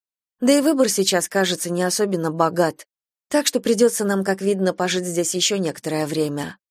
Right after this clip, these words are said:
сказала Шарлотта с невольным вздохом. «Вот увидишь, скоро все наладится». По голосу Эрики Шарлотта слышала, что та старается ее утешить, но ей как-то не верилось, что все так и будет.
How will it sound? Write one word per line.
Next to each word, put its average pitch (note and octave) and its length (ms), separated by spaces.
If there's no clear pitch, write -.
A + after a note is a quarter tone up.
сказала E3 460
Шарлотта E3+ 560
с - 100
невольным E3 520
вздохом. D#3+ 720
«Вот C4 300
увидишь, G3 440
скоро B3+ 320
все G3 280
наладится». D#3 840
По C4 140
голосу C#4+ 400
Эрики A#3+ 420
Шарлотта A3+ 540
слышала, A#3 480
что G3 200
та G#3+ 140
старается G#3 540
ее G3+ 240
утешить, A3 720
но G3+ 160
ей A#3 180
как-то A3+ 300
не A3 100
верилось, G#3 440
что F3 260
все F#3+ 200
так F#3+ 240
и F3 40
будет. F3+ 540